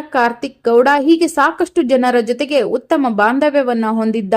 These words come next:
ಹೀಗೆ ಗೆಳೆಯರ ಜೊತೆಗೆ ಪಾರ್ಟಿ, ಟ್ರಿಪ್ ಅಂತ ಊರು ಊರು ಸುತ್ತುತ್ತಿದ್ದ ತೇಜಸ್ ಇನ್ನು ನೆನಪು ಮಾತ್ರ. ಸೋಷಿಯಲ್ ಮೀಡಿಯಾ ರೀಲ್ ಸ್ಟಾರ್ ಎಂದೇ ಖ್ಯಾತಿ ಪಡೆದಿರೋ ಕಿರುತೆರೆ ನಟ ವರುಣ್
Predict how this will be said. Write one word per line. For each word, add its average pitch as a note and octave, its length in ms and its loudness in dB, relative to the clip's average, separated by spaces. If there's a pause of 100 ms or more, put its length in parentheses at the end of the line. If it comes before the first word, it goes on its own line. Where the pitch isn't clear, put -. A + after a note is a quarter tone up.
(380)
ಹೀಗೆ G4 260 6
ಗೆಳೆಯರ B3 460 2
ಜೊತೆಗೆ A#3 400 -2
ಪಾರ್ಟಿ, B3 500 -2
ಟ್ರಿಪ್ D#4+ 380 -4
ಅಂತ A#3+ 220 0
ಊರು D4+ 420 2
ಊರು C4 260 -2
ಸುತ್ತುತ್ತಿದ್ದ B3 640 -6
ತೇಜಸ್ E4+ 600 -2
ಇನ್ನು C4 240 -2
ನೆನಪು A3 420 -2
ಮಾತ್ರ. A3 360 -2 (480)
ಸೋಷಿಯಲ್ C4 520 0
ಮೀಡಿಯಾ A#3 340 0
ರೀಲ್ C#4 240 -2
ಸ್ಟಾರ್ B3 360 -2
ಎಂದೇ A3 280 2
ಖ್ಯಾತಿ C4 400 -2
ಪಡೆದಿರೋ A3 460 0
ಕಿರುತೆರೆ B3 480 -2
ನಟ A3+ 300 -2
ವರುಣ್ B3+ 440 0